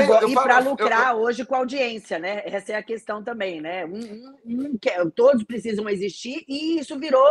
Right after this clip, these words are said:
Speaker 1: um negócio, isso virou dinheiro, né?
Speaker 2: É, pois é, pois é. Então, nesse mundo distópico que já vivemos e sabemos que vivemos, tá aí, talvez seja o desejo mesmo de quem tá à frente da emissora agora,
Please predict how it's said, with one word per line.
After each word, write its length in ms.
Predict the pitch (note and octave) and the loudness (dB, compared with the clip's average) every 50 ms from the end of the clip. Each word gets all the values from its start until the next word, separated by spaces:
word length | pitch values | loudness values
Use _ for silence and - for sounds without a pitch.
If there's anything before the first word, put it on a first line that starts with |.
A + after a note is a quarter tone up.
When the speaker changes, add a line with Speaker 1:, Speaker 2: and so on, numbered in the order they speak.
| E4 - - | 6 4 0
Speaker 1:
um 320 | C#4+ D4+ D#4+ E4 E4+ E4 E4 | -8 -10 -10 -10 -10 -8 -6
negócio, 500 | E4+ F4 D#4 E4 D#4 D4+ C#4+ - - E4+ | -6 -2 0 0 2 2 0 -2 -4 -14
isso 180 | - - G3+ | -12 -12 -12
virou 340 | G3 A#3 A#3 A#3+ C4 C#4 C4+ | -8 -6 -2 0 0 0 0
dinheiro, 480 | A#3 C#4 E4 E4+ C#4 B3+ B3 A3+ G3 - - - - - - | -2 -6 -8 -6 -4 -4 -4 -6 -6 -10 -12 -16 -20 -18 -14
né? 160 | D4 F3 A3 C4+ | -12 -10 -10 -12
Speaker 2:
É, 40 | F4 | -12
pois 280 | G#3 C4+ C#4 C#4+ - B3+ | -10 -8 -8 -6 -2 0
é, 280 | B3+ C4 C4 - - - | 0 0 0 -4 -8 -8
pois 220 | G#3+ A3 A3 G3+ | -10 -10 -8 -6
é. 300 | G#3 A3 A#3+ A#3+ A3+ D#3 | -6 -6 -6 -6 -6 -8
Então, 280 | D3+ D3 - F#3+ A3+ A#3 | -8 -8 -8 -6 -6 -6
nesse 300 | F#3+ E3+ E3 E3 - E3 | -6 -6 -8 -8 -8 -8
mundo 340 | D3 D3 D#3+ E3 D#3 C3+ B2+ | -8 -6 -6 -8 -8 -8 -10
distópico 720 | A2+ A#2 A2+ - - - C#3+ D#3 D#3+ - B2 A#2 G#2+ A2 | -14 -14 -20 -16 -10 -6 -4 -4 -6 -6 -10 -14 -14 -14
que 140 | G2+ - A#2 | -16 -16 -16
já 180 | G2+ A2 B2+ B2 | -14 -12 -12 -12
vivemos 840 | A2+ A2+ G#2 G2+ A#2 C#3+ E3+ F3+ E3+ B2+ G#2+ G2 - - - _ _ | -12 -16 -16 -12 -10 -8 -8 -8 -8 -12 -16 -16 -18 -20 -20 _ _
e 220 | A#2 A2+ G#2+ G#2 | -18 -16 -16 -16
sabemos 580 | G#2 - B2 A2 G2+ A#2+ D#3 F#3+ D#3+ B2+ A2+ - | -16 -16 -16 -12 -8 -8 -8 -8 -8 -12 -16 -16
que 140 | - A#2+ G2+ | -18 -18 -18
vivemos, 680 | G2+ G#2+ G2 G#2+ C#3 F3 G3+ G3 D3+ G#2 - - _ _ _ _ _ _ _ _ _ _ | -18 -18 -14 -12 -10 -10 -10 -12 -14 -16 -18 -20 _ _ _ _ _ _ _ _ _ _
tá 120 | - E4 E4 | -4 -2 -2
aí, 340 | D#4+ C#4 C4 B3+ B3+ B3+ _ _ _ - | -2 -2 -6 -8 -8 -10 _ _ _ -8
talvez 600 | - A3+ G#3+ F#3+ G3+ G#3+ A#3 B3 - - - _ _ | -4 -4 -4 -2 0 0 0 0 -2 -8 -20 _ _
seja 640 | - - - B3+ B3 A#3 A#3+ C4+ B3+ B3+ B3 A#3 A3 | -14 -8 -4 -4 -2 -2 -2 -4 -4 -4 -4 -6 -8
o 100 | A3+ A3+ | -8 -8
desejo 480 | A3+ A#3 A3 F#3 F3+ G3 G#3 G3+ A3 | -6 -6 -6 -6 -6 -6 -6 -8 -10
mesmo 600 | A3+ A3 G3+ G3 G3 G3+ G3 F3+ D#3 A#2+ G#2 F#2+ _ _ _ _ _ | -10 -8 -6 -6 -6 -8 -8 -8 -10 -10 -10 -10 _ _ _ _ _
de 100 | - C3+ | -20 -14
quem 200 | - - D#3+ D#3 | -8 -8 -8 -6
tá 180 | D#3 E3 D#3 D#3 | -4 -4 -4 -4
à 60 | D3 | -4
frente 440 | - - C3+ B2+ C#3+ D#3 D3+ - A#2 | -6 -8 -8 -6 -6 -8 -8 -8 -8
da 100 | B2 B2+ | -8 -8
emissora 400 | B2+ B2 A#2 - - C#3 C#3+ E3+ | -8 -10 -12 -10 -8 -6 -4 -4
agora, 520 | E3+ D3+ D#3+ F3+ G3+ A3 F#3+ C3 - - | -2 0 2 2 2 0 -2 -6 -6 -8